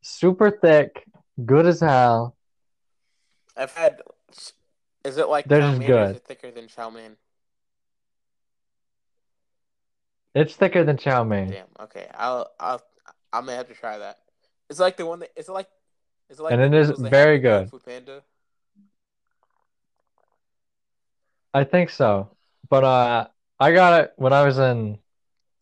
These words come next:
Speaker 1: I went on a trip to Hawaii a couple years ago, and I got udon there. And it was
Speaker 2: That does
Speaker 1: so
Speaker 2: sound good,
Speaker 1: good.
Speaker 2: I won't lie. I won't cap.
Speaker 1: And, uh, so listen, the,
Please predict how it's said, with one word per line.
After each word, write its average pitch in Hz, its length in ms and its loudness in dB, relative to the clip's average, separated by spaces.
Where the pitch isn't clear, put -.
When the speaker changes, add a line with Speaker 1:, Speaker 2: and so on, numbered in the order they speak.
Speaker 1:
I 127 80 2
went 139 180 4
on 131 360 2
a 110 40 0
trip - 300 -6
to 135 100 0
Hawaii 113 640 2
a 107 60 -6
couple 104 260 -6
years 101 240 -4
ago, 95 160 -4
and 104 180 -4
I 107 80 0
got 117 180 2
udon 135 380 0
there. 101 460 -2
And 110 80 -2
it 117 40 2
was 113 180 2
Speaker 2:
That 127 120 -20
does 120 160 -12
Speaker 1:
so - 80 -12
Speaker 2:
sound 143 100 2
good, 127 60 4
Speaker 1:
good. 110 80 4
Speaker 2:
I - 40 4
won't 110 120 0
lie. 98 180 -18
I - 60 -20
won't 104 140 -20
cap. 95 260 -12
Speaker 1:
And, 120 240 0
uh, 107 400 0
so - 160 -4
listen, 123 420 -2
the, 123 300 2